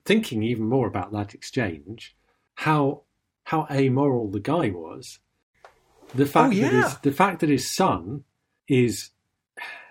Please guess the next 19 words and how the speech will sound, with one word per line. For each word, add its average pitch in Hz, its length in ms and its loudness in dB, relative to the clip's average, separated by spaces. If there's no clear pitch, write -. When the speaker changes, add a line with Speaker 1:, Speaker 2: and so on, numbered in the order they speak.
Speaker 1:
equally 151 480 2
without 113 380 -2
scruples 104 760 -2
kind 165 280 2
of - 120 -10
points 131 360 -2
towards 117 340 -6
the - 80 -16
fact 117 340 -8
that 117 100 -6
it 143 80 -8
might 120 260 -6
be 120 100 -4
more 113 240 -4
to 117 120 -12
do 113 260 2
with 107 200 -2
his 120 160 -4
parenting 107 920 -4